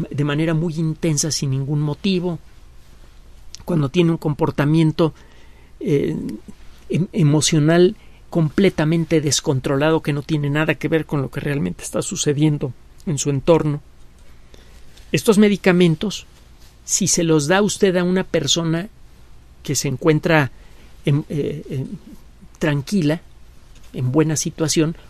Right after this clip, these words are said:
pueden descontrolar a la persona. Pueden generar el efecto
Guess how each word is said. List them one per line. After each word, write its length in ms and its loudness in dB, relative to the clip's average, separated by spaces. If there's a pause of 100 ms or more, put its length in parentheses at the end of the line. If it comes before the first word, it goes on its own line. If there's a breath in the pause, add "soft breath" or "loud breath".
(120)
pueden 280 0
descontrolar 720 -8 (200)
a 80 -10
la 80 -8
persona. 380 -10 (440)
Pueden 300 2
generar 600 0 (440 soft breath)
el 220 4
efecto 640 -2